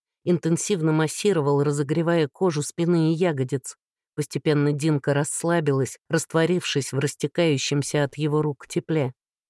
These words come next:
«Ты всё ещё хочешь?» — спросил он, склоняясь к её уху и касаясь губами чувствительной кожи ушной раковины. «Да», — прошептала Динка, чувствуя, как от этого короткого слова все мышцы тела судорожно сжимаются.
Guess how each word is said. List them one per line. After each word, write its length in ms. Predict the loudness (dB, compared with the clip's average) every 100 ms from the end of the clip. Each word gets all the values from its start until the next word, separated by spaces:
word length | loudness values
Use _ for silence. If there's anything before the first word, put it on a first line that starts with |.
| _ _
«Ты 140 | -6
всё 280 | -6 -4 0
ещё 240 | 0 0 -2
хочешь?» — 560 | -2 -2 -2 -4 -6 _ _ _ -10
спросил 420 | -2 0 2 2
он, 140 | 2 0
склоняясь 580 | 0 2 4 2 0
к 80 | 0
её 180 | 0 2
уху 400 | 2 0 -2 -2 -4
и 80 | -2
касаясь 480 | -2 0 2 0 0
губами 420 | -2 2 2 0
чувствительной 680 | -2 -6 -4 -4 0 0 0
кожи 340 | 0 0 2
ушной 400 | 0 0 0 2
раковины. 600 | 0 0 -2 -2 -2 -4 -10 _ _ _
«Да», — 240 | -4 -4 -8 _ _ -6
прошептала 600 | -4 -2 -2 0 0 0
Динка, 440 | 0 -2 0 -6 -6 _ -2
чувствуя, 440 | -2 0 0 0
как 220 | 0 -2
от 160 | 0 0
этого 260 | -2 -2
короткого 520 | 0 0 0 -2 -4 -2
слова 440 | 0 0 2 -2 -2
все 160 | 0
мышцы 420 | 2 2 -2 -6 -4
тела 320 | 0 2 0
судорожно 680 | 0 0 0 0 0 0 0
сжимаются. 800 | -2 0 2 2 0 -2 -6